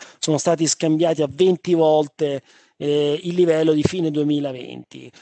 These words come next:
Questo ha co-, ha causato dei danni considerevoli, alcuni, eh, hedge fund long short, e rimarca che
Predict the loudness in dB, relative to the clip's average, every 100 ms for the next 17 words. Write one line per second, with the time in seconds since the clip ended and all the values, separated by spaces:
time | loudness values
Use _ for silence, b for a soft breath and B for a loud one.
0 | b -2 0 0 -2 -2 -2 -2 -2 0
1 | 0 2 2 2 0 0 -2 0 0 0
2 | -2 -4 -6 -6 -2 0 2 2 0 0
3 | -2 -2 -2 0 2 4 2 0 b b
4 | _ -6 -4 -4 -2 0 0 0 2 2
5 | 0 0 0 0 -2 -2 0 -2 -6 -4
6 | -4 -4 -4 -2 0 -2 _ -2 2 4
7 | 2 0 -2 -2 -2 0 -2 -2 -6